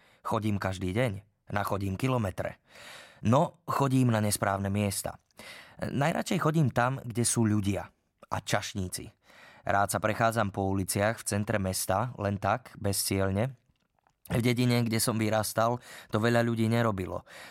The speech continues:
Len čo človek dovršil osemnásty rok života, spravil si vodičský a od toho dňa zrástol s autom.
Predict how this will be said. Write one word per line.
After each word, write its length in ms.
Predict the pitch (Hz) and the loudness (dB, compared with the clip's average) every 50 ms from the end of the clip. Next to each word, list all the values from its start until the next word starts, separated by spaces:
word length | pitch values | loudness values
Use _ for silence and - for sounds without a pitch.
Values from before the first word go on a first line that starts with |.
| - - | -4 0
Len 160 | - 147 175 | 0 2 2
čo 160 | 170 190 165 | 2 0 0
človek 320 | - 160 156 151 139 120 117 | 0 2 2 2 2 2 0
dovršil 400 | 139 139 151 151 143 - - 127 | 0 2 2 0 0 0 0 0
osemnásty 560 | 127 131 - 143 139 139 135 131 - - 131 | 0 0 0 0 0 0 0 0 -2 0 0
rok 160 | 120 113 104 | 0 0 0
života, 480 | 101 110 127 127 135 135 - 127 127 123 | 0 0 0 0 0 0 2 0 0 0
spravil 400 | - - - 117 117 117 113 98 | 0 0 0 0 0 0 -2 -4
si 160 | - 101 95 | -4 -4 -2
vodičský 560 | 107 117 123 127 123 - - - 143 160 170 | -2 -2 -2 -2 -4 -4 -2 0 0 2 2
a 80 | 160 127 | 2 2
od 160 | 127 135 - | 0 -2 -2
toho 160 | 139 123 113 | -2 -2 -2
dňa 220 | 101 104 113 123 127 | 0 0 0 0 0
zrástol 560 | 110 104 101 107 110 104 - - 113 104 101 | 2 2 2 2 0 0 -2 -4 -4 -4 -2
s 80 | 95 101 | -2 -2
autom. 480 | 98 95 92 - - 87 92 95 98 | -2 -2 -4 -6 -10 -10 -10 -12 -12